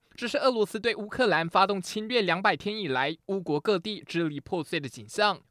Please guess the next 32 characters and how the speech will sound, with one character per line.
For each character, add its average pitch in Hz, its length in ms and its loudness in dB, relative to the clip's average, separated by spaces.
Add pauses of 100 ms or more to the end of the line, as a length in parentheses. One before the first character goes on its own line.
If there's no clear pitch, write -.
乌 247 120 0
俄 254 120 6
战 262 240 2
争 240 220 4
已 170 100 -2
造 208 260 8
成 160 220 -2
大 190 160 8
量 180 140 4
的 147 80 0
死 - 180 -4
伤， 196 420 2
更 285 140 -2
有 190 100 -2
超 202 220 -2
过 202 100 0
一 220 80 -6
千 202 280 -4
万 240 180 8
人 151 220 0
被 180 160 0
迫 165 240 -2
逃 147 180 -6
离 151 100 -4
家 196 280 4
园， 160 320 0
沦 151 240 -4
为 156 120 0
战 196 240 0
争 180 200 -2
难 214 140 2
民。 156 340 -4